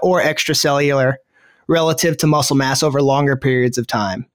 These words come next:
As a result, creatine supplementation may not lead to water retention. So what we're doing as we kinda go through this, we're kinda reading the conclusion for each section,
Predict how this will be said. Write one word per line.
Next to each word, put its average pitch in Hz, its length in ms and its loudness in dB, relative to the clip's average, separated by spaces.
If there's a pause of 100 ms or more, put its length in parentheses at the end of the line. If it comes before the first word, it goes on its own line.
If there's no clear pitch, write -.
(440)
As 175 200 0
a 180 40 2
result, 160 380 0
creatine 175 440 0
supplementation 151 880 0
may 156 200 2
not 156 240 0
lead 151 180 0
to 147 80 2
water 135 320 2
retention. 123 540 -2
So 180 160 -2
what 240 120 0
we're 226 120 2
doing 185 340 0
as 156 140 -2
we 156 40 -4
kinda 160 200 -2
go 156 120 2
through 156 180 0
this, 147 140 0
we're 180 120 2
kinda 185 320 0
reading 151 420 2
the 143 80 0
conclusion 160 720 0
for - 160 -4
each 160 260 -2
section, 180 520 -2